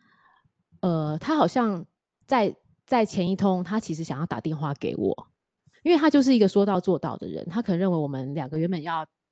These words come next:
我要去看他，他可能想跟我讲，但我没有接到电话，或是他那时候已经迷，因为那个状况去推，他应该那时候已经有点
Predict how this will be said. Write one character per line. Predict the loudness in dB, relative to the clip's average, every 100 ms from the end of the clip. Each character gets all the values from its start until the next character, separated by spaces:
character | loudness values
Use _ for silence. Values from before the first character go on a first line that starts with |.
| _
我 | -4
要 | -4
去 | -2 -6
看 | -6 -6 -4
他， | -4
他 | -2
可 | -2
能 | -2
想 | -4
跟 | -4 -4
我 | -4
讲， | -4 -8 -8 _ 0
但 | 4
我 | 4
没 | 4
有 |
接 | 0
到 | -2 0
电 | -2 -2
话， | -6 0
或 | 4
是 |
他 | 6
那 | 6
时 | 6
候 | 4
已 |
经 | 4 0
迷， | 0
因 | 0 0
为 | 0 -8 -20 _ _
那 | -4 0
个 | 0 0
状 | 0 2
况 | 2 -2
去 |
推， | -2 0
他 | 0 0
应 |
该 | 0
那 | 0
时 | 0
候 |
已 | -2
经 | -2
有 | -4
点 | -2 -4 -4